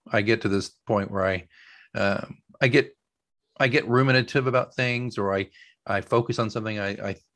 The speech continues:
I perceive to have done, or I'm one of those people who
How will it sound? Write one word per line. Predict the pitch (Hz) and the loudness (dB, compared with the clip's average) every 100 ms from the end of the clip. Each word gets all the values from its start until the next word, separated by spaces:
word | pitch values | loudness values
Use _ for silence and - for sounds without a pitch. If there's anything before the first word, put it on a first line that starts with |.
| - | -4
I | 113 | 0
perceive | 101 - 113 113 | 0 4 4 6
to | 110 | 4
have | 101 | 2
done, | 98 101 101 101 101 98 104 - - | 2 4 4 0 -4 -6 -12 -20 -8
or | 98 - - - - _ - | -8 -8 -20 -20 -20 _ -8
I'm | 123 123 | 0 2
one | |
of | 120 | 4
those | 113 | 4
people | 110 117 120 117 | 4 0 4 4
who | 104 98 | 4 2